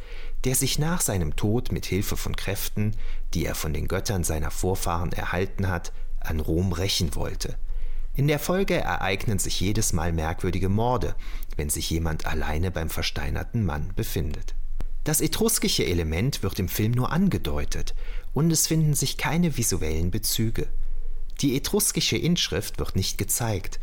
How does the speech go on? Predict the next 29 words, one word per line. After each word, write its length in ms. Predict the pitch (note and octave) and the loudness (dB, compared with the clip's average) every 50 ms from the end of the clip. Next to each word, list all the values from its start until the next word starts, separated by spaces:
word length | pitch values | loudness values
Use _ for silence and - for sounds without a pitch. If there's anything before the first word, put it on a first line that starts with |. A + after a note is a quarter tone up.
| - - - - - - - | 0 0 0 0 0 2 2
nur 160 | C3 D3 D#3+ | 2 2 2
die 140 | D#3+ D#3+ - | 2 0 0
englische 400 | - D3 D#3 D#3 D3+ - - D3+ | 2 2 2 2 2 0 2 2
Übersetzung 640 | C3+ C#3+ C#3 D3 C#3+ - F3 F3 - - - - | 2 2 2 2 2 0 0 0 0 -2 -2 -2
erscheint 480 | - - D2+ - - E2+ D2+ C#2+ C#2+ - | -4 -4 -4 -2 -2 -2 -2 -2 -2 -2
auf 140 | - - - | -2 -2 0
der 100 | D#2+ D2 | 0 0
Leinwand. 580 | D2 D2 D2 C#2+ C#2+ C#2+ D2+ D2+ - - - - - - - - - - - - - - - | 0 0 0 0 0 0 0 0 0 0 0 0 0 0 0 -2 -2 -4 -6 -6 -6 -4 -2
Dennoch 260 | A#2+ C#3+ E3+ D3+ - | 0 0 0 0 0
verleiht 480 | - - F#2+ E2 D#2 D#2 E2+ G2+ - - | -2 -2 0 0 0 0 0 0 0 0
der 100 | G2+ - | -2 -2
etruskische 680 | - - - - F#2+ F#2 - - A2 - - - - | 0 -2 -2 0 0 0 0 0 0 -2 -2 -2 -2
Ursprung 440 | - E2+ F#2+ G2+ - - - G2+ G2+ | -2 -2 -2 -2 -2 -2 -2 -2 -2
des 160 | E2+ - - | 0 0 -2
schrecklichen 640 | - - - F2 - - - F2+ - - D#2 - - | -2 -2 -2 -4 -4 -4 -2 -2 -2 -2 -2 0 0
Wiedergängers 640 | F2 F2 F#2+ E2+ E2 E2+ E2 E2 E2 E2 D#2+ - - | 0 0 0 0 0 0 0 0 0 0 0 -2 -2
dem 160 | - C#2+ C#2+ | 0 0 0
Film 360 | - - - E2+ F2 F2 F#2+ - - - - - - - - | 0 2 2 2 2 2 2 2 2 2 2 2 2 2 0
sein 240 | - - E2 D#2 | 0 0 0 -2
essentielles 800 | - - - - E2+ C#2+ - - - F2 F2+ F2 F2 F2 E2+ - - | -2 -2 -2 0 0 0 0 0 0 0 0 0 2 2 0 0 0
übernatürliches 920 | - F2 D#2+ D#2+ D#2 D2+ D2+ D#2 - - D2 C2+ D#2+ D2+ - - E2 - - | 0 0 0 0 0 0 0 0 0 0 0 0 0 0 0 0 0 0 0
Element. 580 | - E2 E2+ F#2+ G#2+ G2+ E2 D2+ D#2 - - - - - - - - - - - - - - - - - - | 0 0 0 2 2 0 0 0 -2 -2 -2 -2 -2 -2 -2 -2 -2 -2 -2 0 0 0 0 0 0 2 2
Die 140 | D3 E3+ F#3 | 4 2 2
etruskische 600 | F3+ - - G#3+ - - - G3 - - G#2+ F#2+ | 2 2 0 0 0 0 0 0 0 0 0 0
Kultur 540 | - F#2 E2+ D#2+ - - G2+ G#2+ A#2 A#2+ | 0 0 0 0 0 0 0 0 2 0
erscheint 420 | - - D#2+ - - F2+ E2+ E2+ E2 | 0 -2 -2 -2 0 0 0 0 0
hier 220 | - - G2+ G2 | 0 0 0 0
zutiefst 640 | - - F2+ - - - C#3 C3+ B2+ - - - - | 0 -2 -2 -4 -2 -2 -2 0 0 -2 -2 -2 -2
religiös 640 | G#2+ G#2 G#2+ G#2+ - C3+ C#3+ B2+ F#2 E2 - - | 0 0 0 0 0 2 2 2 2 0 0 -2